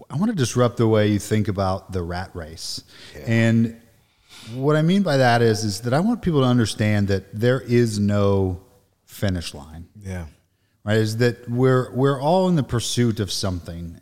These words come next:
Speaker 1: and the belief is that there is, uh, a stopping point in which we have to stop pursuing. And, and so what I wanna disrupt is the idea that there is, in fact,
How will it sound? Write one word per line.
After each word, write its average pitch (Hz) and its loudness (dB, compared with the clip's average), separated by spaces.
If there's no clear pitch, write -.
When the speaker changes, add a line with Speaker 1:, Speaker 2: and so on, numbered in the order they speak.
Speaker 1:
and 107 0
the 107 -6
belief 110 0
is 113 0
that 98 -2
there 98 0
is, 92 -6
uh, 92 -6
a 95 -4
stopping 98 -6
point 85 -10
in 95 -6
which 95 -4
we 98 -2
have 95 -2
to - -14
stop 90 -6
pursuing. 82 -10
And, 110 2
and 113 4
so 120 2
what 127 4
I 127 4
wanna 131 2
disrupt 110 0
is 98 -2
the 101 -2
idea 98 0
that 95 -4
there 95 -2
is, 98 -2
in 95 -6
fact, - -8